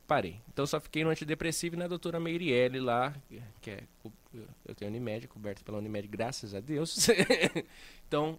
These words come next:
faço acompanhamento com a psiquiatra, mas eu sei que eu preciso fazer exercício físico e eu preciso de acompanhamento com psicólogo também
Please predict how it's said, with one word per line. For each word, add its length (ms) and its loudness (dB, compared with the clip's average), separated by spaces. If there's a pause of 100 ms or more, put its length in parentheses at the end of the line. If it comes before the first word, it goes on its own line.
faço 160 0
acompanhamento 420 -4
com 60 -6
a 40 -2
psiquiatra, 500 0
mas 180 0
eu 80 -2
sei 180 -2
que 60 -16
eu 40 -12
preciso 300 -8
fazer 200 -4
exercício 420 -6
físico 260 -6
e 40 -4
eu 80 -4
preciso 500 -6
de 60 -8
acompanhamento 520 -6
com 140 -8
psicólogo 560 -6
também 340 -4